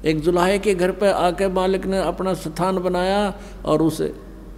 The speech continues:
जुलाहे को कहते हो परमात्मा एक एज ए, एक रोल करने के लिए कहते हैं, उसको बाप कहता है,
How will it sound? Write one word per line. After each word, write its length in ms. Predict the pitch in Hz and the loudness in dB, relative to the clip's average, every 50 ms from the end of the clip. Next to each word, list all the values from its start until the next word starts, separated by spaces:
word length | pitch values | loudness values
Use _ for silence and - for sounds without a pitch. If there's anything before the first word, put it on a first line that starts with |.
| - - - - - - - - - - - - - - - - - - - - - - - - - - - - - - - - - - - - | -16 -16 -16 -16 -16 -16 -16 -16 -16 -16 -16 -16 -18 -18 -18 -18 -18 -18 -18 -18 -20 -20 -20 -18 -18 -18 -18 -18 -18 -16 -16 -16 -16 -14 -10 -2
जुलाहे 480 | 127 143 156 160 151 151 165 170 175 | 0 2 2 2 2 2 2 2 0
को 200 | 170 - 151 139 | 0 0 0 0
कहते 340 | 135 147 139 131 - - 185 | 0 0 -2 -2 -2 0 -2
हो 60 | 185 | 0
परमात्मा 880 | 180 175 160 151 151 143 143 135 - 139 139 156 175 165 - - 147 - - - - 139 | 0 0 -2 -2 -2 -2 -4 -4 -4 -4 -4 -4 -4 -4 -6 -10 -12 -12 -12 -12 -8 -6
एक 140 | 139 139 139 - - | -6 -6 -6 -6 -4
एज 280 | 139 160 165 156 143 | -2 -2 -2 -2 -2
ए, 160 | 143 143 - - - - - - - - - - - - - | -4 -4 -6 -8 -14 -16 -16 -16 -16 -16 -16 -16 -14 -6 -4
एक 180 | 139 139 139 135 | -4 -2 0 2
रोल 260 | 143 175 202 220 202 | 4 4 6 4 4
करने 360 | - 202 185 180 185 180 156 | 4 2 2 2 0 0 -2
के 100 | - 151 | -2 -2
लिए 160 | - 143 139 | 0 0 0
कहते 280 | - - 139 131 - 202 | 0 -2 -2 -2 0 -2
हैं, 60 | 190 | 0
उसको 180 | 185 - 196 170 | 0 2 0 2
बाप 460 | 147 147 151 160 160 156 160 160 - | 2 2 2 2 2 0 -2 -2 -2
कहता 300 | 151 139 135 - - 139 | -2 -2 0 -2 -2 -2
है, 340 | 135 131 127 135 139 139 | -2 -4 -4 -6 -8 -10